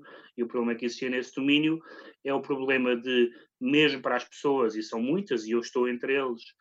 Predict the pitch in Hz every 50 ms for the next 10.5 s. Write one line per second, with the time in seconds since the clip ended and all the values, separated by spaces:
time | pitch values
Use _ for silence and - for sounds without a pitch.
0 | - - - _ _ _ - - 131 131 131 - - 123 117 - 123 117 - -
1 | - 143 127 127 117 - - - 123 120 117 117 117 110 110 110 110 - 117 -
2 | - 127 120 117 113 110 110 117 113 113 - - 123 120 113 110 104 - _ -
3 | - 110 - - _ _ _ - 151 151 - 170 165 160 160 180 170 - - 127
4 | 123 123 120 131 151 190 185 165 - - - 113 113 113 117 117 110 117 113 120
5 | 120 117 113 117 110 110 - - _ _ - 123 127 139 143 147 165 165 - _
6 | _ _ _ _ - - _ _ - 156 151 147 147 160 165 135 147 147 143 -
7 | 147 147 147 147 - - - 156 156 160 170 170 165 175 180 180 180 _ _ _
8 | _ _ _ _ - 143 135 131 127 123 113 - 127 131 143 139 - - 135 131
9 | - - - - 123 - _ - - - - 143 139 147 156 160 160 - - -
10 | 151 151 147 147 147 156 151 156 156